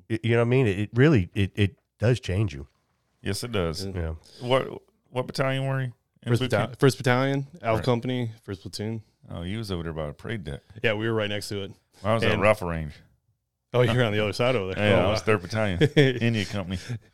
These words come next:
Speaker 3: You got a
Speaker 1: Ooh.
Speaker 3: little humper there.
Speaker 2: Yeah.
Speaker 3: <laughs> We, our, uh, uh, our senior drill instructor was really obviously full on with drill. Um, and during that first phase there,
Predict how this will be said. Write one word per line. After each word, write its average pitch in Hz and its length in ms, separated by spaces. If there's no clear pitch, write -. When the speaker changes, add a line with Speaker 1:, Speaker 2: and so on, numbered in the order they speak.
Speaker 3:
You 131 80
got 131 40
a - 20
Speaker 1:
Ooh. - 20
Speaker 3:
little 113 160
humper 107 340
there. 107 160
Speaker 2:
Yeah. 151 800
Speaker 3:
<laughs> 113 240
We, 143 280
our, 131 300
uh, 107 360
uh, 107 360
our 110 80
senior 123 200
drill 107 120
instructor 101 320
was 92 160
really 101 420
obviously 101 540
full 117 140
on 104 240
with 90 140
drill. 107 380
Um, 95 560
and 101 160
during 110 180
that 95 140
first 113 300
phase 107 320
there, 92 340